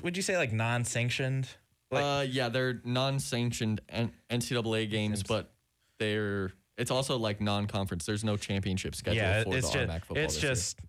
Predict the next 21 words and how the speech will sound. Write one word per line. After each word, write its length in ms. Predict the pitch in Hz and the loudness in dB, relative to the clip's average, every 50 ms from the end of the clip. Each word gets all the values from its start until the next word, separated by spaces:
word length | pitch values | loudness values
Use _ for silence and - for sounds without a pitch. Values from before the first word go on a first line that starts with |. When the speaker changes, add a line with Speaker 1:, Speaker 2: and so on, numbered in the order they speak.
| - | -4
Speaker 1:
it's 200 | 160 170 160 - | -4 -2 -2 -2
just 360 | - 165 156 143 - - - | 0 0 0 0 -2 -6 -8
football 460 | - - 143 131 131 - 131 131 131 123 | -4 -2 -2 -2 0 0 2 2 2 0
for 180 | - - 120 | 0 0 0
the 80 | 110 107 | 0 0
players 440 | - 113 110 107 107 107 107 101 - | 0 2 2 2 4 2 2 0 0
to, 300 | 113 107 98 98 98 98 - - _ _ _ _ - | 2 2 2 2 2 0 -4 -8 _ _ _ _ -2
you 100 | 113 104 | 0 2
know, 200 | 95 95 101 98 - - _ _ _ _ - | 2 2 2 0 -4 -8 _ _ _ _ -2
for 80 | 117 110 | 0 0
seniors 400 | - - 110 110 113 113 107 - | 2 2 2 2 2 2 0 0
to 80 | 104 | -2
play 180 | 95 110 110 107 | 0 0 2 2
out 200 | 107 107 110 - | 2 2 2 0
their 140 | 107 104 101 | 0 0 0
senior 340 | - 104 104 104 104 107 | 0 0 2 2 2 2
year 340 | 104 98 98 101 104 110 110 | 2 2 2 2 2 2 2
and, 320 | 104 101 95 95 95 92 98 | 2 2 2 2 2 2 2
uh, 280 | 98 98 95 95 101 98 - - - - - _ _ _ _ _ _ | 2 4 4 4 2 0 -2 -6 -20 -20 -20 _ _ _ _ _ _
you 100 | - 117 | 0 0
know, 240 | 104 98 98 107 107 | 2 2 2 2 0